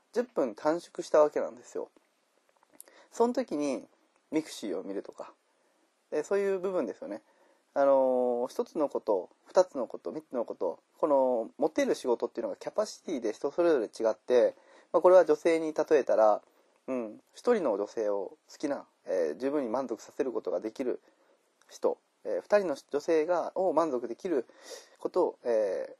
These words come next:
ー、ができることっていうか、あのー、なんていうのかな、言い方すごい難しいんですけど、二人の女性でも満足させてあげれるような男性、うん、もしくは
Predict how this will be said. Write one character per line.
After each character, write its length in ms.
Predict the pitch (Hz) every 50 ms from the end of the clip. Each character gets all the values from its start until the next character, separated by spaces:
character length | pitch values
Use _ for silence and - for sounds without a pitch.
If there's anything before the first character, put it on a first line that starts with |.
| _ _ _
ー、 40 | -
が 80 | 156 147
で 100 | 135 127
き 100 | - 143
る 160 | 127 101 -
こ 140 | - 101 -
と 140 | - -
っ 20 | - - _ _
て 60 | 113
い 40 | 104
う 40 |
か、 220 | - 95 - - - _
あ 100 | - 117
の 840 | 113 113 110 107 107 107 107 107 107 104 101 98 92 92 87 71 55 - _ _ _ _ _ _ _ _ _
ー、 60 | -
な 60 | 120 117
ん 20 |
て 80 | - 107
い 20 |
う 20 |
の 40 | 107
か 100 | - 120
な、 140 | 95 101 - -
言 100 | 127 131
い 20 |
方 120 | 143 139 -
す 120 | - 147
ご 120 | 131 123
い 60 | 131 123
難 160 | 127 - 120
し 100 | - -
い 20 | 135
ん 40 | 120
で 80 | 101
す 100 | - - _
け 80 | 113
ど、 260 | 110 110 107 104 101 - _ _ _ _ - _ _
二 240 | - - - 214 202
人 100 | 180 165
の 100 | 143 127
女 140 | - 143
性 220 | - - 190 190 190
で 80 | 240
も 160 | 269 285 208 139
満 240 | 131 135 135 139
足 240 | 123 113 - 107 98 _ _ _ _
さ 120 | - - -
せ 120 | - 151
て 80 | - 104
あ 140 | 101 107
げ 120 | 120 139 135
れ 140 | 131 127 113
る 60 | 113
よ 140 | 110 101 101
う 20 |
な 140 | 104 104 - _
男 220 | - 107 110 117 110
性、 260 | - 113 107 110 - _ _ _ _ _ _ _ _ _ _ _ _ _ _ _ _ _ _ _ _ _ _ _
う 40 | 175
ん、 540 | 170 165 165 160 156 156 151 147 147 147 165
も 40 | 185
し 80 | - -
く 80 | -
は 180 | 156 123 -